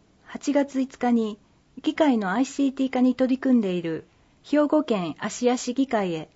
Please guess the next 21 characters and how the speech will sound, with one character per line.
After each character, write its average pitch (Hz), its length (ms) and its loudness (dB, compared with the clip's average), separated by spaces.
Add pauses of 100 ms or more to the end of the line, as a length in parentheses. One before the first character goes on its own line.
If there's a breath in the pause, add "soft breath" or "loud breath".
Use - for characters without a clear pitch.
(300)
行 247 180 2
政 302 220 -2
視 - 60 -6
察 262 320 -2
を - 20 -4
行 190 140 -4
い 196 200 -2
ま 190 120 -4
し 190 100 -12
た。 151 200 -8 (1900)
芦 311 240 -2
屋 311 100 2
市 294 160 -4
議 294 140 0
会 220 240 -2
で 175 100 -2
は、 160 240 -4 (840 soft breath)
議 240 160 -4
会 320 260 4
内 202 220 -2
の 170 260 -8